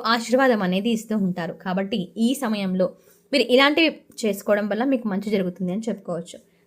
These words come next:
So చూసారు కదండి వృషభ రాశి వారికి ఎలాంటి మంచి జరగబోతుంది. మరీ ముఖ్యంగా నవంబర్ ఇరవై మూడు, ఇరవై నాలుగు, ఇరవై ఐదవ తేదీలో మీరు ఎలాంటి ఫలితాలను చూడబోతున్నారు అనేది ఈ వీడియోలో వివరంగా తెలుసుకున్నారు కదా.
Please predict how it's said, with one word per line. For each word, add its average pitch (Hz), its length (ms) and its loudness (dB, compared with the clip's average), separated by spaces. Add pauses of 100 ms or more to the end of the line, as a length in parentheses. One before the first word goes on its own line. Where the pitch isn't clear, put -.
(100)
So 320 180 0
చూసారు 285 220 2
కదండి 285 280 2
వృషభ 254 320 -2
రాశి 226 280 -2
వారికి 226 320 -2
ఎలాంటి 220 300 -2
మంచి 185 340 -4
జరగబోతుంది. 202 520 -4
మరీ 262 220 2
ముఖ్యంగా 254 360 -2
నవంబర్ 214 400 -2
ఇరవై 190 220 -4
మూడు, 214 220 -2
ఇరవై 196 220 0
నాలుగు, 190 260 0
ఇరవై 190 320 2
ఐదవ 247 220 0
తేదీలో 254 400 -2 (480)
మీరు 294 100 4
ఎలాంటి 277 340 6
ఫలితాలను 285 420 4
చూడబోతున్నారు 220 760 0
అనేది 208 240 0
ఈ 196 140 0
వీడియోలో 208 300 -2
వివరంగా 185 340 -2
తెలుసుకున్నారు 202 480 -6
కదా. 220 200 -4